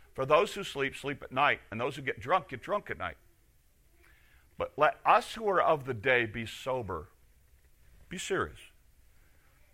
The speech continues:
"Putting on the breastplate of faith and love, and as, and as a helmet, the hope of salvation." Some of you have this hanging in your, your house or written on your walls. Faith,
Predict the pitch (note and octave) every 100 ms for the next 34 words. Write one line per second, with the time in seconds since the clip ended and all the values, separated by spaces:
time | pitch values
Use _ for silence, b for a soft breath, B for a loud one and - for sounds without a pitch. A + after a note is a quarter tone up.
0 | _ _ - D#3+ E3+ F3 F#3 D3 D3 E3
1 | - F3 F3+ F#3 D3 D3 D#3+ F#3+ F3+ C3
2 | B2+ C#3+ C3+ C3+ B2+ C3+ G#2+ B2+ - C#3
3 | C3+ - - C3+ A#2 - E3+ F#3 F#3 F3
4 | - - A#2+ C#3+ C#3 C3+ - C3+ B2 D#3
5 | D3+ G2 - b b b - - D#3 D#3+
6 | D3 D3 B2+ A#2+ B2+ B2 A#2 A2+ G#2 G2
7 | - - G2 F#2+ - A2 D2+ - - G2+
8 | G2 G2 B2 A2+ A2 G2+ F#2+ D2+ - B2+
9 | C3 C3+